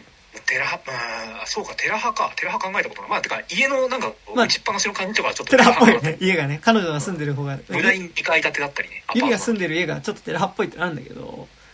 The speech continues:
Speaker 2: なんかでもちょっとこう、そのテラハっぽい感じ。まあ、テラハ俺、ほぼ劇場版しか見てないから、そんなに言うてテラハ、
Speaker 1: あー。
Speaker 2: テラハっていうほどテラハあれじゃないけど、まあ、なんかでもそれに近い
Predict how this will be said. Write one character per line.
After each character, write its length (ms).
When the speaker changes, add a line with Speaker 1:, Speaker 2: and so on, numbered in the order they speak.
Speaker 2:
な 100
ん 40
か 100
で 60
も 120
ち 100
ょ 40
っ 40
と 120
こ 140
う、 40
そ 120
の 80
テ 100
ラ 80
ハ 60
っ 140
ぽ 120
い 40
感 120
じ。 60
ま 80
あ、 20
テ 100
ラ 80
ハ 100
俺、 140
ほ 240
ぼ 80
劇 240
場 100
版 140
し 40
か 80
見 100
て 80
な 80
い 60
か 100
ら、 80
そ 120
ん 60
な 80
に 200
言 160
う 40
て 60
テ 120
ラ 80
ハ、 60
Speaker 1:
あ 20
ー。 20
Speaker 2:
テ 60
ラ 60
ハ 80
っ 60
て 80
い 80
う 40
ほ 100
ど 60
テ 120
ラ 60
ハ 60
あ 40
れ 60
じ 60
ゃ 40
な 80
い 60
け 60
ど、 120
ま 100
あ、 40
な 100
ん 40
か 80
で 60
も 80
そ 120
れ 80
に 140
近 280
い 140